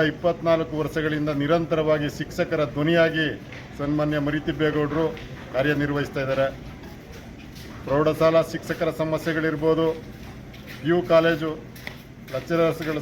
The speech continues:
ಸಮಸ್ಯೆ ಇರ್ಬೋದು, ಪದವಿ ಶಿಕ್ಷಣ ಪ್ರಾಧ್ಯಾಪಕರ ಸಮಸ್ಯೆಗಳಿರ್ಬೋದು, ವೈದ್ಯಕೀಯ ಶಿಕ್ಷಣ ಕ್ಷೇತ್ರದ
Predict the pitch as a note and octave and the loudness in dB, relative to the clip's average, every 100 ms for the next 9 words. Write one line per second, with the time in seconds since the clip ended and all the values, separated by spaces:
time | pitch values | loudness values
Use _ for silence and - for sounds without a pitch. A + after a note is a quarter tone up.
0 | D3+ D#3 D3 D#3+ D3+ D3+ D#3 D#3 - - | -2 -2 0 0 2 2 2 2 0 -8
1 | - - - - - B2+ F3+ F3+ E3+ - | -14 -14 -14 -10 -4 2 4 4 0 -2
2 | E3 E3 D3+ - - - C#3 C#3 F3 E3+ | 4 4 4 -2 -12 0 0 6 4 4
3 | D#3+ D#3 D3+ D3 D3 D3+ D3 C#3+ D3 C#3+ | -2 -2 -2 -4 -4 -2 -2 -2 -4 -2
4 | C#3+ C#3+ - - - - - - - - | -4 -6 -12 -14 -12 -12 -14 -14 -14 -14
5 | - B2+ D3+ F3 E3 F#3 - E3+ E3+ E3 | -12 0 2 2 2 2 0 -2 0 4
6 | E3 C#3+ - - - D#3+ D#3 D#3 | 4 2 -4 -10 -6 -4 0 4